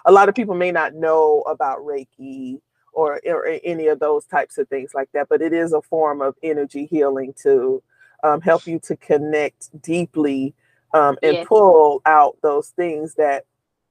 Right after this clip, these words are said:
Speaker 1: that we don't understand that steers our life. There's many types.
Speaker 2: Yes, it
Speaker 1: Um,
Speaker 2: is.
Speaker 1: um, so, uh, that's what it's, it's, it's energy healing, because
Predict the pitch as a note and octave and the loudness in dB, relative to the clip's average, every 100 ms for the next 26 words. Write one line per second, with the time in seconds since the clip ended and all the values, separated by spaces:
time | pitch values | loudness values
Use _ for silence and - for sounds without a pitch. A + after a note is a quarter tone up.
0 | _ _ _ F#3 E3 G3 E3+ G3 A3 F3+ | _ _ _ 2 2 2 4 4 4 0
1 | D#3+ E3 - D#3+ D3+ D3+ C#3+ - - E3+ | -2 -6 -4 -4 -2 -4 -6 -8 -6 -2
2 | D#3+ D3+ C#3 D3 C#3+ F#3+ G3 A3 A#3 F#3 | 0 2 0 0 0 0 0 -2 -2 -4
3 | - D3 C#3 - - - _ _ _ - | -4 -4 -4 -8 -20 -20 _ _ _ -8
4 | - D#3+ C#3+ C#3 D3 - F3 D#3 D3 C#3 | -2 0 -2 -6 -10 -4 -2 0 -4 -10
5 | - _ _ _ - - G3+ F3+ E3 D#3+ | -20 _ _ _ -14 2 6 8 6 2
6 | - _ _ F3+ E3 D#3+ G3 F#3 - G3+ | -2 _ _ 6 6 4 4 4 2 0
7 | F3+ - E3 - F3+ F3+ - E3+ _ E3+ | 0 0 -10 -10 -8 -8 -10 -14 _ -10
8 | - F3+ F#3 E3 D3+ D3 D#3 E3 C#3+ C#3+ | -6 -2 -2 -4 -10 -12 -6 -6 -6 -8
9 | D3+ - D#3+ | -14 -4 -2